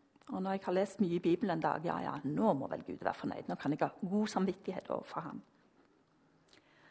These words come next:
Og så er det strengt tatt ikke det det går på.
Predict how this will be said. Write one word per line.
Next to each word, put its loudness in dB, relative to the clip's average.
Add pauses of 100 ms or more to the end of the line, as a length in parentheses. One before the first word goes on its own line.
(400)
Og -6
så 10
er 10
det 6
strengt 2
tatt -2
ikke 0
det 4
det 0
går 2
på. 4